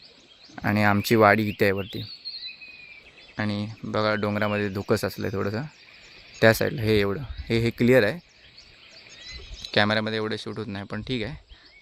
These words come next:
आणि तुम्हाला बोललो गव्हाणीचा डोह वगैरे त्या साईडला आहे आणि बिवली धरणवाडी,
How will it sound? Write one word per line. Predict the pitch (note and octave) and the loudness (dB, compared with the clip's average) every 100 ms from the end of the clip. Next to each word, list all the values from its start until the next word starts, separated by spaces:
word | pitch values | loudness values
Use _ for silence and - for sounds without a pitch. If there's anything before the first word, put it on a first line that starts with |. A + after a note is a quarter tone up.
| - | -4
आणि | G#2+ | -2
तुम्हाला | A2 A2+ | 0 0
बोललो | A2+ A#2 A#2 A#2 - A#2 | 2 2 0 -2 -2 6
गव्हाणीचा | A#2 A#2+ B2 A#2+ B2 | 8 8 6 2 0
डोह | A2 A2 | 0 0
वगैरे | A2 G#2+ A2 A2 | 0 -2 -2 0
त्या | A2 | 0
साईडला | G#2+ G2+ G2 | 0 -2 -4
आहे | G#2+ - - - - - - _ - - - - - | -8 -10 -20 -18 -16 -18 -20 _ -10 -10 -10 -14 -2
आणि | G#2+ G#2 G2+ G2+ G#2 A#2+ - - | 2 2 0 -2 -4 -8 -8 4
बिवली | A#2+ B2 C#3 | 6 6 6
धरणवाडी, | A#2+ B2+ A#2 G2+ | 6 4 2 0